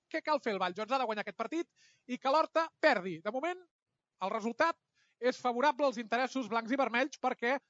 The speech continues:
està perdent per zero un el conjunt barceloní davant del Lloret.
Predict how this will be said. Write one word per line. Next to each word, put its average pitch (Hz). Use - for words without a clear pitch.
està 247
perdent 240
per 214
zero 240
un 262
el 190
conjunt 233
barceloní 254
davant 247
del 269
Lloret. 196